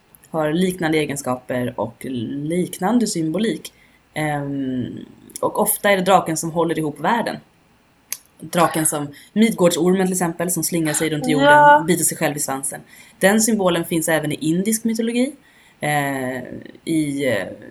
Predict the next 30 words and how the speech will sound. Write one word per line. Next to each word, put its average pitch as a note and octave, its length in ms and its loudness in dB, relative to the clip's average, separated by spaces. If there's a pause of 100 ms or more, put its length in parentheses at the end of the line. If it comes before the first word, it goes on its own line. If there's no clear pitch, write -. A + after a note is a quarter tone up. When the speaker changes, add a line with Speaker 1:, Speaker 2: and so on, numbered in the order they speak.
(140)
Speaker 1:
sydamerikansk E3+ 1040 0
mytologi, A3+ 580 0 (320)
i D3 200 -4
kinesisk D#3+ 500 -6
mytologi. G#3+ 640 0 (300)
Och F#3 240 6
ofta G#3 340 2
då F3+ 140 4
ligger E3 260 0
den D#3+ 120 4
i D#3 40 2
vattnet D#3+ 640 -4 (140)
och - 300 -8
kan D#3 200 -2
också D3 320 -4
röra C#3+ 360 -2
sig C3+ 260 -2
upp - 160 -8
i - 20 -8
himlen. C#3 220 -4
Det F3+ 60 2
är G3 40 2
liksom F3+ 240 0
som F3+ 160 0
att E3+ 120 -2
den E3 180 0 (320)
blir D#3+ 280 2
en, D3+ 260 -2
eh, C3+ 260 -2 (640)
en, E3+ 180 0